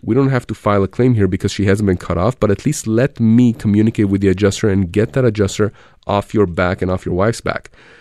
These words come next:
Now, to answer your question, when, uh, does your wife need to start, uh, looking at going back to work? Well, the answer to that is dependent on two things.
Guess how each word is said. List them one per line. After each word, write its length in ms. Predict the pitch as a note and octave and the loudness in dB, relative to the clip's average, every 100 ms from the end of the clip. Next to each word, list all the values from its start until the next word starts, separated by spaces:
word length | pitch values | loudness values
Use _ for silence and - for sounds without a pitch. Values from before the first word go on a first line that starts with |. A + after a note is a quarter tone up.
| - | -6
Now, 80 | G2 | -4
to 140 | A2+ | 0
answer 180 | D3 D#3+ | 0 0
your 80 | C3 | -2
question, 500 | - A#2+ - - - _ _ _ | 0 -2 -2 -10 -10 _ _ _
when, 540 | - G#2 A#2+ C#3 C#3+ - - | -6 0 0 0 -4 -8 -10
uh, 280 | - - - | -8 -8 -10
does 220 | - G#2+ G#2+ | -2 0 2
your 160 | G#2 | 0
wife 340 | G2 G#2 G#2 - | 2 2 0 -2
need 180 | A2 G#2 | 0 0
to 80 | G2 | -2
start, 540 | - - G2+ F#2 - - | -6 -2 0 -2 -6 -8
uh, 300 | F#2+ F2 E2+ - | -4 -4 -4 -4
looking 320 | G#2 A2 A2 | -2 -2 0
at 80 | F#2+ | 0
going 180 | G2 F#2 | 2 2
back 180 | F2 - | 0 -2
to 80 | A#2 | -2
work? 300 | D#3+ - - _ _ _ _ | -2 -4 -10 _ _ _ _
Well, 180 | C3+ C#3 - | -2 -2 -2
the 300 | A#2+ A#2 B2+ | -2 0 0
answer 240 | D#3 C3 | 0 -2
to 120 | A#2 | -2
that 160 | A2 B2 | 0 0
is 120 | A2 | 0
dependent 420 | G2 - A2 G#2 | -2 -2 0 0
on 100 | G2+ | -2
two 180 | - C3 | -2 -2
things. 480 | - A2 - - | 0 -2 -2 -8